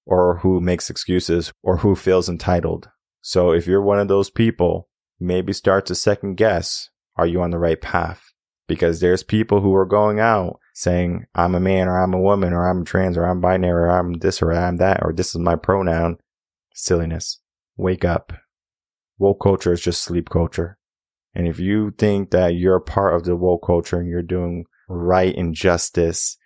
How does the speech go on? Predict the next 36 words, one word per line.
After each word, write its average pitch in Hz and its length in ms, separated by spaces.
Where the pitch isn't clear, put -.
and 87 140
you're 92 260
making 98 440
your 95 180
stand 90 640
for - 180
what's 85 300
right, 87 380
eventually 90 480
there's 85 180
gonna 90 180
be 87 220
a 87 60
point 92 380
where 90 480
it's 85 140
gonna 85 200
be 85 140
an 85 80
awakening 87 580
and 85 100
you're 85 100
gonna 90 180
find 87 320
yourself 87 420
at 85 140
the 76 180
other 92 360
end. 82 420
I 87 100
don't 98 140
want 101 180
you 95 100
to 90 80
get 87 180
there. - 300